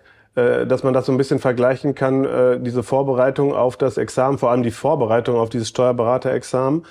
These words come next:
äh, dass man das vergleichen kann, äh, mit dem, was Juristen so typischerweise für das erste Staatsexamen machen,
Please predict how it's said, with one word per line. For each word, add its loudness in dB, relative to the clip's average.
äh, 2
dass 0
man 0
das 0
vergleichen 0
kann, 0
äh, 0
mit -2
dem, 2
was 0
Juristen -2
so -2
typischerweise -2
für -2
das 0
erste -2
Staatsexamen -2
machen, -2